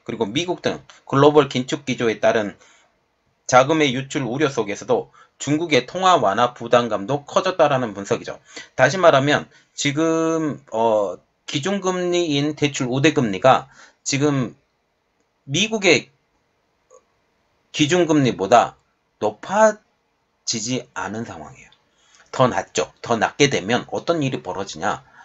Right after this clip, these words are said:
장기적으로 더 낮아질 거예요. 더 낮아지면, 어, 말하자면 뱅크런과 같은 돈을 갖고 나가버리는 그런 일들도 벌어질 수 있겠죠. 그러면 중국 경기 성장에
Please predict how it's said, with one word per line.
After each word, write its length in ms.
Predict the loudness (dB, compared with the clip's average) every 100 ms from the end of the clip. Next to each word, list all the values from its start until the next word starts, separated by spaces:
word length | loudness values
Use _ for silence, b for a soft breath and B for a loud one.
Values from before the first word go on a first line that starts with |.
| B B B B
장기적으로 480 | -4 2 4 2 0
더 100 | -4
낮아질 440 | -2 0 -2 -4
거예요. 220 | -10 -10
더 140 | -6 0
낮아지면, 640 | 2 2 0 -2 -4 -4 -10 B B B B -2
어, 560 | 2 2 0 -6 -12 -20 _ _ _ _ _ _ _ _
말하자면 640 | 2 6 6 6 2 0 -2
뱅크런과 680 | -6 -8 -4 -4 -6 -12 -14
같은 360 | -16 -14 -16 -16 b b b
돈을 440 | -4 -2 -2 -4 -10 _ _ -16
갖고 500 | -16 -4 -2 -2 -6
나가버리는 760 | -6 0 2 2 0 -6 -10 -8
그런 260 | -8 -8
일들도 520 | -8 -10 -6 -2 -2 -2
벌어질 360 | -6 -6 -6 -12
수 200 | -12 -14
있겠죠. 400 | -10 -8 -8 -10 B B
그러면 420 | -4 0 0 0 -2
중국 300 | -6 -4 0
경기 320 | 0 0 -4
성장에 560 | -4 -2 -2 0 -4